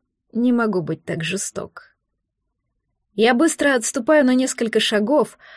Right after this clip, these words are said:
от полуобнаженного мужчины и ощущаю, как наполняются жаром мои щеки, бормочу. «Это все, что вы услышали?» «Услышал достаточно».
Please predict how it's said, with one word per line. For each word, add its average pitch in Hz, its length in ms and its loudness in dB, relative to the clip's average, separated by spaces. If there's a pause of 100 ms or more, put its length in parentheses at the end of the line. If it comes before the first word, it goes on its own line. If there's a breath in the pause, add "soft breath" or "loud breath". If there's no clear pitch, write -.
(160 loud breath)
от - 200 -2
полуобнаженного 247 760 2
мужчины 208 680 -2 (140)
и - 80 -6
ощущаю, 214 480 0
как 220 160 -4
наполняются 220 640 0
жаром 208 300 2
мои 202 180 2
щеки, 269 320 -2
бормочу. 240 680 0 (840)
«Это 202 400 -6
все, 262 280 -2
что 311 220 -4
вы 277 140 -2
услышали?» 220 840 -4 (1500)
«Услышал 202 580 0
достаточно». - 800 -6